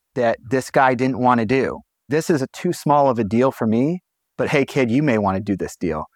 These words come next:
And that was his first deal. And that's what set him off on his path to success, was having those inroads with the right person, being in the right place at the right time and understanding not only access to the deal, but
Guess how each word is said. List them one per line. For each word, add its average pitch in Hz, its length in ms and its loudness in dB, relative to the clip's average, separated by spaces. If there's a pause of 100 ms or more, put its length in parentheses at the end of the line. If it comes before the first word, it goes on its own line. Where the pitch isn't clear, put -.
(360)
And 123 140 2
that 127 140 4
was 135 140 -6
his 123 140 -6
first - 320 -4
deal. 85 340 -4 (120)
And 110 160 0
that's 117 300 2
what 117 100 -4
set 104 260 -2
him 107 140 -2
off 98 220 0
on 98 120 0
his 95 140 -6
path - 360 -6
to 113 100 -10
success, - 580 -6
was 101 180 -4
having 127 420 0
those 123 240 -2
inroads 107 480 -2
with 101 80 -12
the 107 100 -4
right 110 320 0
person, 101 460 -2
being 104 180 -2
in 101 80 -4
the 104 120 -4
right 110 260 0
place 135 320 -4
at - 60 -14
the 107 60 -4
right 113 220 0
time 127 360 -4
and 104 100 -6
understanding 127 840 0 (420)
not 143 220 2
only 151 360 -2 (260)
access 139 480 -2
to - 120 -2
the 190 120 0
deal, 202 320 2
but 147 180 -2